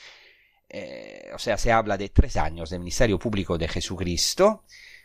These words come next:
O sea, Jesucristo vivió tres años en los que evangelizó, predicó el reino de Dios y realizó prodigios y señales. En la primera Pascua que relata el Evangelio de Juan,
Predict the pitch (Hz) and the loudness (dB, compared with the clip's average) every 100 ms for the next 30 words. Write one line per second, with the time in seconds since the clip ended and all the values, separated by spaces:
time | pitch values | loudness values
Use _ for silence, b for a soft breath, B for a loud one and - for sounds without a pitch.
0 | B 190 - 95 90 - 143 120 107 117 | B -2 6 6 6 0 0 2 2 4
1 | - 170 113 98 107 - - 131 78 82 | 4 4 4 6 4 6 2 2 -6 -6
2 | 90 - - 90 87 - 113 - 123 110 | -8 -8 -6 -4 -4 2 2 4 4 4
3 | 95 - 90 98 - 85 - - _ 110 | 4 0 -2 -2 0 0 0 -4 _ 4
4 | 98 98 - 127 - - 90 87 110 139 | 4 2 4 4 4 0 -4 2 4 4
5 | 90 104 127 80 69 - - 101 95 110 | 4 0 0 0 -2 -8 -8 0 4 4
6 | 120 - 69 - 110 107 87 - - 80 | 4 -2 -4 -2 0 0 4 4 4 4
7 | - - 107 - 82 78 69 71 - - | 0 -6 -6 -6 -6 -6 -4 -6 -6 -8
8 | - _ B B B B B B 101 107 | -12 _ B B B B B B 4 4
9 | 131 143 131 135 156 - - 156 - 92 | 6 6 6 6 4 2 2 2 2 -2
10 | 95 127 120 - 87 92 85 87 - 104 | 4 4 6 4 2 -2 -4 -2 2 2
11 | 85 80 82 - 78 80 107 190 254 | 0 -4 -6 0 0 2 0 -4 -4